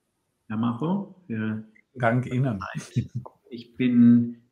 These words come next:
Speaker 1: fest davon überzeugt, dass das Buch in Spanien und in Lateinamerika, ähm, wir liefern ja unsere Bücher auch in alle spanischsprachigen Länder Amerikas,
Speaker 2: Ah, okay.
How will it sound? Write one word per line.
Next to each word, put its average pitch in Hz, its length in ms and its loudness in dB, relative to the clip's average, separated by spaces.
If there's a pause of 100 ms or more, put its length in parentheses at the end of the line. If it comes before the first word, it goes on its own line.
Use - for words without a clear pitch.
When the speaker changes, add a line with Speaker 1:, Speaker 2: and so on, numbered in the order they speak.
Speaker 1:
fest 160 280 0
davon 147 160 0
überzeugt, 135 440 -2
dass 127 160 -6
das 117 240 -8
Buch - 440 -4
in 117 260 0
Spanien 120 960 2
und 120 160 0
in 123 100 2
Lateinamerika, 110 1080 -2 (140)
ähm, 101 600 -6 (320)
wir 101 160 -12
liefern 110 440 -6
ja 107 140 -8
unsere 117 260 -10
Bücher 110 400 -6
auch 110 180 -14
in 101 140 -6
alle 117 400 -4 (100)
spanischsprachigen 107 800 -6
Länder 104 300 -6
Amerikas, 110 720 -8 (300)
Speaker 2:
Ah, 101 160 -10
okay. - 140 -20